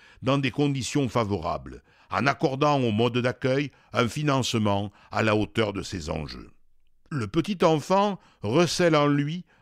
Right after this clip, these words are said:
un condensé de l'ensemble de l'humanité, et investir dans son éducation,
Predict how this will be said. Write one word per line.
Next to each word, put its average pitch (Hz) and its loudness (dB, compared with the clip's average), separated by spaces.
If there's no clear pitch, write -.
un 143 2
condensé 170 4
de 139 0
l'ensemble 123 0
de 110 0
l'humanité, 104 -2
et 127 2
investir 170 2
dans 147 0
son 156 0
éducation, 160 0